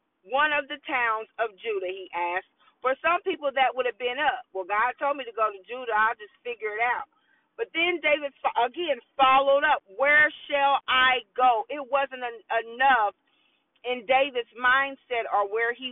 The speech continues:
was with God just to go to one of the towns of Judah, he did not want to, he did not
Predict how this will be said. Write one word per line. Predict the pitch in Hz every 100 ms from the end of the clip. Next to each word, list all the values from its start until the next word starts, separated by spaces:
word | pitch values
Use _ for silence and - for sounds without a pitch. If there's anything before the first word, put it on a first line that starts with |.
| 214
was | 233 226 -
with | 202 -
God | 220 233 208 165 -
just | - 262 - _ 277
to | 254 233 220 _ _ _ _ _ _ _ _ _ _ 185
go | 262 285 294 -
to | 302
one | 262 247 240
of | 226
the | 208
towns | 277 240 226 403
of | 370
Judah, | - 240 220
he | 294 302 254
did | 269 240
not | 240 254 254 254 - 202
want | 240 240 - _ 277
to, | 247 233 226 - _ _ _ _ _ _ _ _ _ _ -
he | 277 339
did | 320 285
not | 294 285